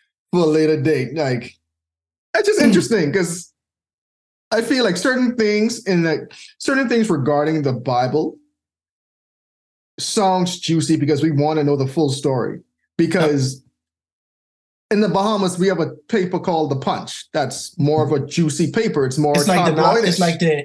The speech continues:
Speaker 2: yeah, it's like the Enquirer, the National Inquisitor or Enquirer. I can't remember what it's, it's term, but they have something, they have stuff like that in America too, where it's like,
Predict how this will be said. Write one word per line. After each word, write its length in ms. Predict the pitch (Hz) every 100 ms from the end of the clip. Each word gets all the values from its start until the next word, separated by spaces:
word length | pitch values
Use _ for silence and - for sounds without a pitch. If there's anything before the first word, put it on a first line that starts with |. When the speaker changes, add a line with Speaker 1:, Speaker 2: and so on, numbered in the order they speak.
| -
Speaker 2:
yeah, 160 | 156 156
it's 200 | 151 180
like 160 | 175
the 140 | 165 143
Enquirer, 560 | 131 180 165 156 151 151
the 80 |
National 480 | 139 139 135 160 151
Inquisitor 460 | 131 127 185 165 160
or 340 | 143 135 131 131
Enquirer. 320 | 131 - 165
I 80 | 180
can't 220 | 175 208
remember 240 | 160 147 147
what 140 | 139
it's, 280 | 127 - -
it's 160 | 127 -
term, 260 | 151 135
but 100 | 131
they 100 | 139 190
have 180 | 190 - -
something, 400 | - 170 165 -
they 80 | 175
have 100 | 180
stuff 180 | 190 160
like 120 | 143
that 120 | 143
in 60 | 139
America 400 | 127 131 131 143
too, 160 | 165
where 200 | 139 131
it's 160 | 131 127
like, 240 | 131 123